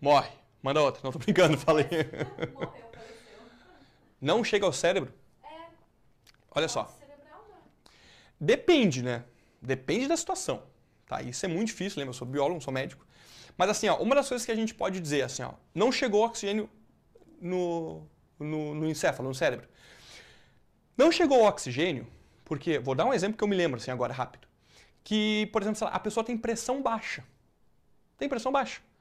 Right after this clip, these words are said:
Speaker 1: né? O que que é a pressão? A pressão é o quanto o sangue pressiona os vasos.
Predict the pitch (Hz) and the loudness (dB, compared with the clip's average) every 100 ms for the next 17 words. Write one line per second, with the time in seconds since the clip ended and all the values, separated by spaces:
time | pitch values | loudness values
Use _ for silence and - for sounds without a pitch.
0 | _ - 135 - 208 254 254 220 - 127 | _ -2 -2 -2 0 4 6 4 0 -4
1 | 127 131 170 - 180 185 185 - - - | -4 -2 0 0 0 -2 -4 -20 -18 -4
2 | 151 147 151 160 - - 196 262 262 196 | -2 0 -2 -6 -8 2 4 4 2 -2
3 | 139 - - 202 277 247 - 208 - 202 | -2 -2 -4 -2 -2 -4 -2 -2 -2 -6
4 | 180 214 233 254 180 - - | -8 -4 0 0 0 -6 -18